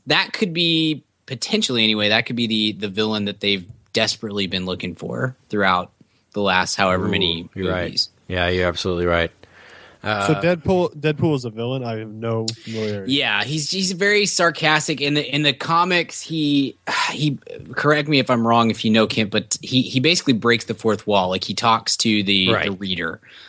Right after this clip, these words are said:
Speaker 1: the whole time. He's very sarcastic. He's a kind of an assassin, um, and is just, I think that's his only problem as far as, like, how he ties into the Avengers is, I think he's more on the line,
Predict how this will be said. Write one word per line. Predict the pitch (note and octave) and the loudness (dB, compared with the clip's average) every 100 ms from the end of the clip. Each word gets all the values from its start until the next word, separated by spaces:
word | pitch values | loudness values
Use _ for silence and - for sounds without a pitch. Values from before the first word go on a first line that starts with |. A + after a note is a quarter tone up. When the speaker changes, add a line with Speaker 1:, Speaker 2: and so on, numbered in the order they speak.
| _ | _
Speaker 1:
the | A2+ | 2
whole | G#2+ A2 | 2 2
time. | A2+ G2 | 2 2
He's | F#2+ G2 | 0 0
very | C3+ C3+ | 2 4
sarcastic. | B2 B2 A2+ A#2 A2 G2+ A2 G#2 - | 4 2 2 2 2 2 0 0 -2
He's | G#2 | -4
a | G#2 G2 F#2+ - _ - | 0 0 -2 -8 _ -6
kind | A#2 | -2
of | G#2+ | -2
an | F#2+ | -2
assassin, | F#2 - G2 F#2+ - G2 F#2 F#2 - - - _ | -4 0 2 0 -2 -6 -6 -8 -12 -20 -20 _
um, | - G2 F#2+ F#2+ F#2 F2+ F2+ F2+ - _ _ | -4 0 2 2 0 -4 -6 -10 -12 _ _
and | - G#2+ | -6 -4
is | G#2 G2 - | -2 -4 -2
just, | G2 - - - _ - _ - B2 | 0 0 -2 -10 _ -20 _ -12 -4
I | C3+ | -2
think | C#3 D3 | 0 2
that's | D#3 D#3+ | 2 0
his | D3+ | 0
only | C#3+ C#3+ | 0 0
problem | A2+ B2+ C3 B2+ | 0 2 2 0
as | A#2 | -4
far | B2 | -2
as, | A#2 | -2
like, | A2 G2 | -2 0
how | A#2 | 2
he | A#2 | 2
ties | A2+ A2+ G#2 | 0 0 0
into | G#2 G2 | 0 -2
the | G2 | -2
Avengers | F#2+ G2 G2+ G#2+ G#2 | 0 0 2 0 0
is, | G2 G#2 G2 F#2 F#2 - - - - _ _ - | 0 2 2 0 -4 -6 -18 -20 -20 _ _ -8
I | |
think | A#2 C3 G#2+ | -2 0 0
he's | B2+ A#2 G#2 | 0 0 0
more | A2 A2+ A#2 | 0 2 2
on | A2+ A2 | 2 2
the | |
line, | G#2 G#2 G#2 G#2+ | 0 0 2 2